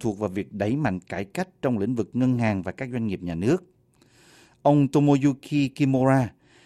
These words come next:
giám đốc quốc gia của A D B tại Việt Nam, phát biểu, "Chính phủ cần có một cách tiếp cận có tính chiến lược và có, có lựa chọn đối với việc tái cơ cấu các doanh nghiệp nhà nước, vì không thể thực hiện tất cả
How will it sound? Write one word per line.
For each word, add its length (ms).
giám 280
đốc 180
quốc 160
gia 300
của 200
A 100
D 140
B 40
tại 100
Việt 200
Nam, 280
phát 180
biểu, 380
"Chính 140
phủ 200
cần 300
có 100
một 180
cách 120
tiếp 140
cận 220
có 140
tính 260
chiến 220
lược 200
và 400
có, 160
có 180
lựa 220
chọn 380
đối 120
với 140
việc 360
tái 280
cơ 220
cấu 140
các 200
doanh 200
nghiệp 180
nhà 160
nước, 220
vì 120
không 180
thể 180
thực 160
hiện 200
tất 220
cả 240